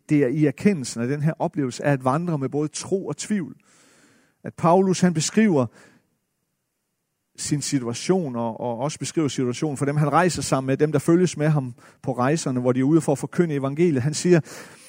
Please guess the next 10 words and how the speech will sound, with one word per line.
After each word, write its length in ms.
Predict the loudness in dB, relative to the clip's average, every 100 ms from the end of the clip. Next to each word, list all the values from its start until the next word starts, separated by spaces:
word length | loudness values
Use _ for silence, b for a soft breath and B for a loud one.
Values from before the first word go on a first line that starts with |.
| B B B B
"Vi 260 | 2 4 4
er 200 | 2 2
tvivlrådige, 1000 | -4 -2 0 2 0 0 0 0 -2 -2
men 240 | -2 -4 -2
ikke 460 | 0 0 2 -2 -4 _ _ _ _
fortvivlede." 920 | -16 -12 -12 -12 -10 -12 -12 -20 -20 -20 _ _ _ -20 -20 _ _ _ _ _ _ _ _ _ _ _ _ _ _ _ _ _ -20 -20 _ _ _ _ _ _ _ _ _ _ b b
Nok 420 | 4 8 6 4
oplever 460 | 2 6 10 10 10
vi 120 | 4
tvivl. 480 | 0 0 0 0 -6